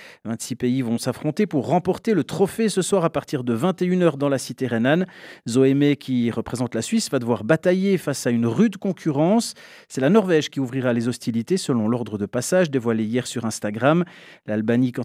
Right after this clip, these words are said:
à elle, y mettra un point final. La Suisse passera en dix-neuvième position entre l'Arménie et Malte.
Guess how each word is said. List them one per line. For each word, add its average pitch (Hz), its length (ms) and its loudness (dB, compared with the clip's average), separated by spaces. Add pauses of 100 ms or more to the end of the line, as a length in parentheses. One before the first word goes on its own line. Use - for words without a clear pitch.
à 120 60 4
elle, 127 260 2
y 156 100 -2
mettra 151 420 2
un 110 120 -6
point 190 260 2
final. 190 600 2
La 185 160 0
Suisse - 340 -8
passera 143 460 -2
en 117 160 0
dix-neuvième 156 640 2
position 185 560 0
entre 131 220 -2
l'Arménie 165 580 2
et 110 140 -4
Malte. 202 420 2